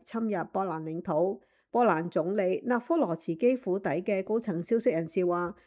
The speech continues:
美國近期已經多次向華沙發出警告，話俄羅斯計劃喺未來嘅幾個月內，會喺作為北約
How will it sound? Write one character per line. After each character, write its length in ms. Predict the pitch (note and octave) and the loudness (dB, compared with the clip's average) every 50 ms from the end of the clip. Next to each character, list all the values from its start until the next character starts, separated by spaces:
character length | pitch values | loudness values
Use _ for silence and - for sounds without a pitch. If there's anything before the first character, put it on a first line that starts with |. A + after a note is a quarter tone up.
| _ - | _ 0
美 120 | C#4 C#4+ | 2 6
國 140 | C#4+ D4+ D4 D4+ | 6 6 6 6
近 200 | A#3+ G3+ G#3 G3+ | 2 0 0 0
期 180 | - A3 G3+ | 0 2 2
已 80 | F#3+ G3 | 2 0
經 220 | A3+ C4+ D4 D#4 | 0 -2 -2 -2
多 260 | D#4 - E4 E4 E4 D#4+ | 0 0 0 0 0 0
次 180 | D#4+ C4+ A#3+ | 0 0 0
向 200 | A3+ A3 G3 F#3+ | 0 0 -2 -2
華 200 | F#3+ E3+ D#3+ D#3+ | -2 -4 -4 -6
沙 280 | D#3+ - - C4 C4 C4 | -4 -2 -2 -2 -2 -2
發 180 | - A#3+ G#3 | -2 -2 -2
出 120 | G#3 - B3+ | -2 -2 -4
警 240 | A#3+ - D#3+ E3 F#3+ | -2 -2 -4 -2 -2
告， 300 | - F#3+ F3+ F#3 F#3 - - - _ _ - | 0 0 2 0 0 -2 -6 -16 _ _ -4
話 320 | A3+ G3 F#3+ F#3 - - _ _ _ _ _ _ | 0 0 2 0 0 -4 _ _ _ _ _ _
俄 160 | - F3 F#3+ | 2 4 4
羅 180 | G3 F#3+ F#3 F#3+ | 4 4 4 0
斯 160 | G3 - E4 | 0 2 2
計 200 | E4 D#4+ D4 A#3+ | 2 4 4 2
劃 260 | G#3+ F#3+ F#3 E3+ F#3 | 4 4 2 2 0
喺 280 | F#3 - F#3 F#3 G#3 G#3+ G#3 | 0 2 4 4 4 4 4
未 160 | G3 F#3 F#3 | 2 2 2
來 100 | F3+ E3 D#3 D#3+ | 2 0 -2 -4
嘅 200 | D#3+ - F#3+ F#3+ | -2 0 0 0
幾 160 | F#3 E3+ E3+ F3 | 2 2 0 2
個 160 | - G3+ F#3 | 2 2 2
月 160 | F3+ F3+ - - | 2 2 0 0
內， 320 | - F3 E3+ F3 F3 E3 - - _ _ _ | 0 0 0 2 0 0 -4 -10 _ _ _
會 180 | - A3+ C4+ C4+ | 8 8 8 8
喺 360 | B3+ A3 G#3 C4 C#4+ C#4+ D4 | 8 4 2 2 2 0 0
作 180 | - C#4+ C4 - | 4 4 4 6
為 240 | F#3 F#3 F3+ F3+ F3+ | 6 4 4 4 2
北 200 | F3+ - D#4+ D#4 | 4 2 2 2
約 240 | B3+ A#3+ A3 G3+ | 4 4 2 2